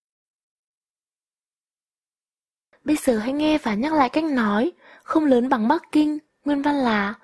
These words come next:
không có Bắc Kinh lớn. Mấy dấu Beijing đà. Mấy dấu.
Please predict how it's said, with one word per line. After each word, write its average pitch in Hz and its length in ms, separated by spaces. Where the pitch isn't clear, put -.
không 311 320
có 220 340
Bắc 320 220
Kinh 269 380
lớn. 214 280
Mấy 254 260
dấu 277 260
Beijing 294 520
đà. 196 400
Mấy 233 360
dấu. 208 540